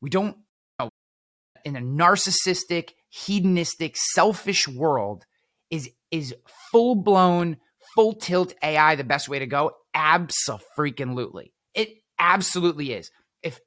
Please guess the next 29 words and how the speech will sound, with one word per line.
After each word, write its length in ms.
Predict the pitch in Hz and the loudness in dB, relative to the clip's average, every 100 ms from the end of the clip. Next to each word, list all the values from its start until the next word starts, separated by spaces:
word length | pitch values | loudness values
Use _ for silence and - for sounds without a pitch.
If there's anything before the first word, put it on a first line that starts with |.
| - | -2
all 320 | 190 220 254 | 4 8 8
that 120 | 247 | 6
matters 480 | 214 180 160 151 135 - | 4 4 2 -2 -8 -10
is 200 | 139 120 | -10 -6
your 240 | 135 135 - | -6 -6 -2
own 460 | 196 202 214 220 226 - _ | 0 2 2 0 -4 -10 _
personal 520 | - 190 185 190 185 | -2 0 0 -2 -2
success 640 | 180 123 - - 170 170 - - | -4 -8 -6 0 0 0 -2 -8
and 140 | 160 165 | -6 -2
money, 360 | 151 143 139 127 _ _ | -2 -4 -8 -14 _ _
screw 500 | - - - 165 220 | -6 -4 -2 0 4
all 160 | 226 208 | 6 4
the 80 | 202 | 2
people, 560 | 202 175 131 139 143 - _ - | -4 -6 0 0 0 -6 _ -8
go 160 | 147 | -6
full-blown 720 | 123 - - 233 214 220 202 | -8 -4 0 2 4 4 4
A 160 | 190 170 | 2 4
I, 240 | 156 143 | 4 4
leverage 480 | 135 135 180 208 208 | 2 2 2 2 -2
your 80 | 185 | -4
bus-, 300 | 170 165 131 147 113 | -4 -6 -8 -14 -10
business 400 | 160 139 139 - _ | -10 -10 -12 -14 _
all 240 | 180 214 254 | 2 4 6
the 80 | |
way 160 | 214 190 | 6 6
up 180 | 175 - | 4 2
through 140 | 151 | -2
A 140 | 143 139 | 2 4
I, 260 | 135 127 | 4 4